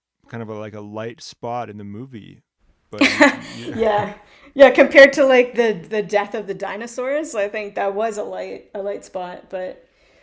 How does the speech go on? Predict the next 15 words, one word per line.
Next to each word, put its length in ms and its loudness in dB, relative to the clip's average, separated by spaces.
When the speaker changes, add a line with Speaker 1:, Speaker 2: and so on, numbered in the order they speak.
Speaker 2:
um, 400 -4
yeah, 280 -2
overall, 560 2
that 220 -4
film 260 -4
is 200 -8
terrifying, 640 -6
and 100 -8
I 60 -10
think 220 -8
the 80 -4
music 420 -8
is 280 -10
a 140 -2
pretty, 760 -6